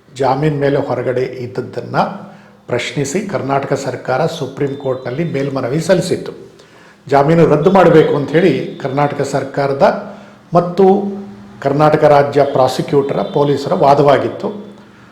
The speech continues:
ಆ, ಇದನ್ನ ಸುಪ್ರೀಂ ಕೋರ್ಟ್ ಎತ್ತಿ ಹಿಡಿದಿದೆ. ನಿನ್ನೆ ತೀರ್ಪು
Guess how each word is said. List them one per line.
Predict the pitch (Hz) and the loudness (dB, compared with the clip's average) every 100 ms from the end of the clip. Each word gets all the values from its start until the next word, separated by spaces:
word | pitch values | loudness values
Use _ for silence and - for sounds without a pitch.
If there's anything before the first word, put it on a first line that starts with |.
| - - | -20 -4
ಆ, | 190 180 180 | 2 2 4
ಇದನ್ನ | 196 208 190 226 196 | 2 4 4 4 4
ಸುಪ್ರೀಂ | 180 170 185 | 2 4 2
ಕೋರ್ಟ್ | 151 170 170 | 4 2 4
ಎತ್ತಿ | 135 135 151 | 2 2 2
ಹಿಡಿದಿದೆ. | 135 123 117 104 110 - - 139 | 2 2 -2 -6 -10 -12 -16 -6
ನಿನ್ನೆ | 147 156 165 | 0 2 2
ತೀರ್ಪು | 151 139 139 | 2 0 0